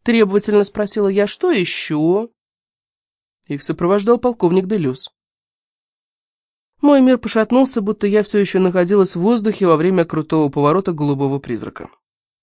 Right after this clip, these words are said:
Неслыханно, чтобы тётушка Фелисити отправилась за пределы букшоу, но факт, что отец... Нет, я просто отказываюсь в это поверить.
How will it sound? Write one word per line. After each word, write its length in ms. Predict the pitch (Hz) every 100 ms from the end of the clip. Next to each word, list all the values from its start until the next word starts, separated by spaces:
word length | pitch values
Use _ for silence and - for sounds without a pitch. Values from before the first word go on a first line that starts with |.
| _ _ _ _ _ _ _
Неслыханно, 540 | 143 143 - 170 131 131
чтобы 260 | - 139
тётушка 400 | 139 190 165 -
Фелисити 560 | 143 160 175 220 160 -
отправилась 580 | 135 - 196 180 147 135
за 140 | 196
пределы 440 | - 151 175 160
букшоу, 720 | 135 151 285 - - 120 113 - _ _ _ _
но 120 | 151
факт, 320 | 131 190 202 -
что 240 | - 151
отец... 880 | 135 - - 196 285 165 - - - _ _ _ _ _ _ _ _ _
Нет, 200 | 143 127
я 80 | 131
просто 300 | 147 160 226
отказываюсь 560 | 233 - 135 139 135 151
в 20 |
это 140 | 147
поверить. 480 | 139 160 170 170 -